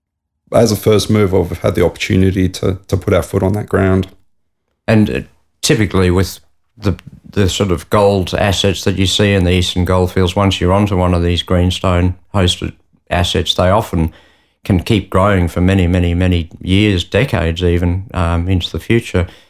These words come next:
Speaker 2: There's no reason why this, this is any different to that, is there?
Speaker 1: No, I, I don't think so. The,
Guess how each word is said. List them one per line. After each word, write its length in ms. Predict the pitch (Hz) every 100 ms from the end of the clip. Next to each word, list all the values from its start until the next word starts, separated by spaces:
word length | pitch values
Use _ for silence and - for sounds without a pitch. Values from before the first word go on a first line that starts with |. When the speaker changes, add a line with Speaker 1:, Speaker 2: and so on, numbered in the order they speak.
| _
Speaker 2:
There's 100 | 110
no 180 | 117 120
reason 380 | 92 101 98 95
why 160 | 87 90
this, 300 | 95 - -
this 220 | 98 92
is 120 | 90
any 180 | 92 87
different 360 | 95 - 95
to 100 | 82
that, 240 | 85 90 95
is 140 | 98
there? 200 | 98 87 - _ _ _ -
Speaker 1:
No, 100 | 135
I, 600 | 120 123 123 135 131 143
I 40 |
don't 220 | 156 127
think 160 | - 107
so. 300 | - 104 92
The, 680 | - - - 120 117 92